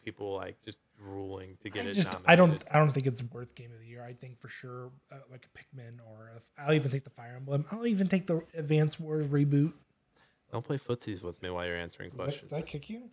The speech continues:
Speaker 1: You kicked me.
Speaker 2: Oh,
Speaker 1: You played
Speaker 2: sorry.
Speaker 1: footsies with me. Other than that, I am surprised Lies of P didn't get more nominations.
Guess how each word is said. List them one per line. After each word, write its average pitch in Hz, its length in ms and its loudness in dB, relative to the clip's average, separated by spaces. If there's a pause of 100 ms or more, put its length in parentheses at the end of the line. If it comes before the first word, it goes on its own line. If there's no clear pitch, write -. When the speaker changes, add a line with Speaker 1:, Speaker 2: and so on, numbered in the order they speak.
(120)
Speaker 1:
You 117 160 -20
kicked 120 140 -20 (120)
me. - 180 -20
Speaker 2:
Oh, 110 100 -18
Speaker 1:
You 117 60 -20
played 135 220 -6 (100)
Speaker 2:
sorry. 117 120 -12
Speaker 1:
footsies - 240 -16
with 92 180 -8
me. 98 140 -6 (400)
Other 190 220 10
than 180 120 4
that, 147 300 6
I 139 180 2
am 127 160 2
surprised 131 440 0
Lies 113 280 0
of 107 100 -8
P 107 180 -2
didn't 107 220 -4
get 110 100 -4
more 107 160 -4
nominations. 110 600 -4